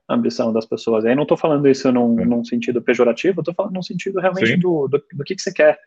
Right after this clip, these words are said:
Speaker 1: pessoalmente pra sua vida, né? E eu acho que no final o que a gente viu é que o nicho gráfico, pra nós, não era grande o suficiente pra ambição que a gente tinha de, de querer trazer tecnologia pro, pro mercado, pra vida das pessoas,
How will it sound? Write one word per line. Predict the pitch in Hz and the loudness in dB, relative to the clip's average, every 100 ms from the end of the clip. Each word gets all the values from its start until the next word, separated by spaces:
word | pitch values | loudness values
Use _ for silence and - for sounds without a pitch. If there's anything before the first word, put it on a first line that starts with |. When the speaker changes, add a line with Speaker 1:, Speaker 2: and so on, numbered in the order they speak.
| _ - | _ -2
Speaker 1:
pessoalmente | 151 170 139 131 135 | 0 2 2 2 -2
pra | - | -4
sua | 123 123 | -4 -4
vida, | 113 110 107 120 | -6 -8 -8 -12
né? | - _ _ _ _ _ _ _ - | -12 _ _ _ _ _ _ _ -6
E | 123 117 120 117 117 117 | 2 4 6 6 4 6
eu | 127 | 4
acho | 139 | 4
que | 147 | 0
no | 143 | 0
final | 147 127 143 156 | 2 4 4 2
o | |
que | - | 0
a | 131 | -4
gente | 131 127 | -4 -6
viu | 123 214 | -4 -2
é | - | -2
que | - | -4
o | 135 | -4
nicho | 135 208 - 196 | -4 -4 -2 -2
gráfico, | 120 113 202 - - 113 - | 0 0 -2 -6 -4 -4 -4
pra | - 120 | 0 0
nós, | 123 - 127 | 2 -2 -2
não | 127 | 0
era | 165 131 | 2 2
grande | 123 131 170 | 2 2 0
o | |
suficiente | - 147 139 160 - | -6 -6 -6 -6 -6
pra | 151 | -6
ambição | 139 - 175 | -6 -4 -4
que | 180 | -4
a | |
gente | 135 127 - | -6 -6 -10
tinha | - 131 104 | -6 -6 -6
de, | 85 127 120 117 _ - | -6 0 0 -2 _ -4
de | 120 | 0
querer | 127 135 | 2 2
trazer | - 127 123 135 | 2 2 4 2
tecnologia | 143 139 135 120 113 135 139 | 0 0 0 0 2 0 0
pro, | - 120 110 - _ _ | 0 0 -2 -6 _ _
pro | - 120 | -2 0
mercado, | 117 - 143 143 | -2 0 2 2
pra | 117 - | 0 0
vida | 120 123 | 2 2
das | 120 - | 0 -2
pessoas, | - - 117 131 208 | -12 -6 -2 0 -2